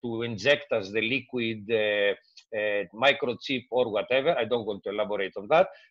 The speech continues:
I, I really, I'm not expecting people to change mind, because conspiracy will always drive,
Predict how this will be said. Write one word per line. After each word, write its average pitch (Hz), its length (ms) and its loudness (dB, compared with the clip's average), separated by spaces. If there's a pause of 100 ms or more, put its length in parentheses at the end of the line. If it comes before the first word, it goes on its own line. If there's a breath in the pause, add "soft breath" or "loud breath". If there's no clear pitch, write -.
(140)
I, 120 120 2
I 131 280 2
really, 180 420 2 (180)
I'm 131 140 -8
not 147 180 -4
expecting 123 680 -6
people 120 240 -10
to 95 160 -20
change 107 360 -8
mind, 120 320 -8
because 117 300 -8
conspiracy 123 540 -8
will 107 180 -6
always 107 300 -4
drive, 117 320 -4